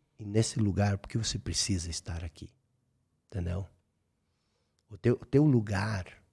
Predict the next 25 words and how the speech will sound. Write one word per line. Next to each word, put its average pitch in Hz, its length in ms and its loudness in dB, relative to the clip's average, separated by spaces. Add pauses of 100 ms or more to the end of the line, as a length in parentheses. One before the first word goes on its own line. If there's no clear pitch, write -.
(800)
Lutz, - 460 -18 (1600)
é 113 100 -2
exatamente 104 960 -2
aqui - 200 -16
nesse 80 280 -18
momento, 82 300 -16 (1200)
entendeu? 95 340 -20 (1400)
É, 120 100 4
é, 110 200 4 (160)
é 117 60 8
esse 143 260 6
o - 20 2
espaço - 840 -2 (1080)
que 113 140 -4
tu 104 100 -4
tem 95 180 -4
que - 100 -12
preencher. 87 580 -6 (540)
É - 80 -8
por 139 160 -2
isso 151 180 2
que - 100 -4
tu - 120 -10
tá 80 160 -10
aqui. - 300 -14